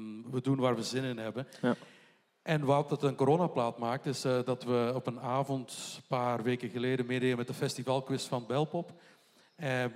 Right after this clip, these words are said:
Speaker 1: met, eh, vijf vrienden, wat toen, eh, mocht. En we daarna zoveel zin hadden in muziek. En dat we op anderhalve meter van elkaar zijn beginnen dansen op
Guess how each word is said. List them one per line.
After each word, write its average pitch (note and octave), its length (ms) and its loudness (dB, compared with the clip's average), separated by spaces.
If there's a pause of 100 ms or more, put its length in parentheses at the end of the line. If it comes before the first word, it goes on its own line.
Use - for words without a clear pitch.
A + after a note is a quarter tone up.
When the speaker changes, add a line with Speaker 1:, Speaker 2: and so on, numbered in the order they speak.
(100)
Speaker 1:
met, C3+ 440 -2
eh, A#2 260 -2 (140)
vijf B2 340 0
vrienden, C#3 340 -4
wat B2+ 160 0
toen, A#2+ 220 -6
eh, A2+ 60 -8 (220)
mocht. - 380 -4 (920)
En B2+ 240 -2
we A#2+ 240 4 (280)
daarna B2+ 480 2
zoveel C3+ 400 2
zin C#3+ 180 0
hadden C3 240 -2
in A#2+ 100 -8
muziek. A#2 420 -8 (1400)
En E3+ 160 2
dat D3 160 4
we D3 320 2
op C3 140 0
anderhalve D3 420 2
meter C#3+ 260 0
van C#3 120 0
elkaar C3 300 0
zijn B2+ 160 0
beginnen A#2+ 280 0
dansen C3+ 380 0
op B2 180 -2